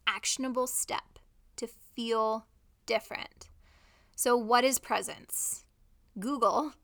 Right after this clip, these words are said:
says presence is the state or fact of existing, occurring, or being present in a place or thing, or a person or thing that exists or is present in a place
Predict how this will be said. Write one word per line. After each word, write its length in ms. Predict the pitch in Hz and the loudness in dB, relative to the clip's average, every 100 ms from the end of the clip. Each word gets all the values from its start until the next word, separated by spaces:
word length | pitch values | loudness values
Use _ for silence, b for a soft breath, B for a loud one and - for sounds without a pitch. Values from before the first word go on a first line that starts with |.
| - | -2
says 460 | - 226 226 226 | 0 2 2 2
presence 720 | - - 262 247 208 233 - - - | -4 0 0 0 -2 -4 -4 -4 -4
is 300 | 214 214 - | -4 -4 -6
the 120 | 208 | -6
state 500 | 214 - - 277 330 - | -4 -2 2 2 0 -4
or 160 | 220 208 | -4 -4
fact 460 | - - - - - | 0 4 4 2 -4
of 140 | 226 | -2
existing, 560 | 214 - 220 - 262 254 | -2 -2 -2 0 -2 -4
occurring, 480 | 233 - 220 208 208 | -12 -8 -6 -6 -8
or 140 | - 214 | -8 -8
being 260 | 202 220 | -6 -6
present 540 | 247 - 220 214 214 - | -6 -2 -2 -2 -4 -8
in 120 | 240 | -10
a 40 | 208 | -10
place 480 | - 202 - - - | -6 -6 -2 -4 -4
or 140 | - 196 | -8 -8
thing, 320 | 202 - - B B B B B B | -8 -8 -12 B B B B B B
or 300 | 220 226 220 - | 2 4 2 0
a 80 | |
person 440 | 226 - - - 370 | -2 -2 -2 -2 0
or 140 | 277 269 | -2 0
thing 400 | 262 254 247 247 - | 2 2 0 -6 -6
that 120 | - | -2
exists 560 | 220 208 226 226 - - | 0 0 0 0 0 0
or 140 | 226 | 2
is 100 | 220 | 0
present 460 | - - 208 202 202 | 0 0 0 -2 -8
in 120 | 233 | -8
a 20 | 208 | -8
place 460 | - 202 180 - | -4 -2 2 0